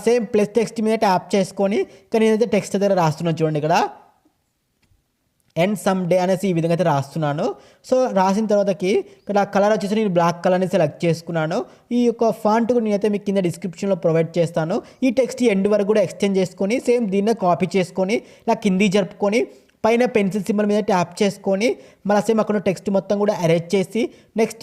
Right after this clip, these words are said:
మీకు సెకండ్ ఏ లి-, ఏ టెక్స్ట్ అయితే రావాలనుకున్నారో ఆ టెక్స్ట్ని ఇక్కడ ఎంటర్ చేసుకుంటే మనకు ఆటోమేటిక్‌గా సెకండ్ టెక్స్ట్ కూడా క్రియేట్ అవుతుంది. So నేను సెకండ్ టెక్స్ట్ కూడా ఇలా క్రియేట్ చేసుకున్నాను. ఇలా క్రియేట్ చేసుకున్నాక మనకు చూడండి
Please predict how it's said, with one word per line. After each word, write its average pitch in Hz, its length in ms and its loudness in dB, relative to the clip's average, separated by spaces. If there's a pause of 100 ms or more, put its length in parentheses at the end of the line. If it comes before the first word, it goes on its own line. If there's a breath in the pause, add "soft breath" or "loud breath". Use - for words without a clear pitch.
మీకు 247 180 0 (140)
సెకండ్ 220 260 0 (160)
ఏ - 100 4
లి-, 220 160 0 (140)
ఏ 202 40 4 (120)
టెక్స్ట్ 226 220 -2
అయితే 220 200 0
రావాలనుకున్నారో 180 540 2
ఆ - 100 2
టెక్స్ట్ని 180 240 -2
ఇక్కడ 214 140 -2 (100)
ఎంటర్ 170 320 -2
చేసుకుంటే 185 460 -2 (460 loud breath)
మనకు 226 260 0
ఆటోమేటిక్‌గా 190 440 0 (100)
సెకండ్ 175 300 -2
టెక్స్ట్ - 220 -6 (100)
కూడా 180 120 2 (360 loud breath)
క్రియేట్ 208 400 2
అవుతుంది. 131 420 -2 (320)
So - 120 -2
నేను 208 140 -2 (120)
సెకండ్ 196 280 0
టెక్స్ట్ 185 320 -4
కూడా 175 140 0 (340 loud breath)
ఇలా 254 100 0 (100)
క్రియేట్ 214 360 2
చేసుకున్నాను. 135 480 -4 (200)
ఇలా 233 180 0
క్రియేట్ 220 300 0
చేసుకున్నాక 208 500 -4
మనకు 202 260 -4
చూడండి 202 280 0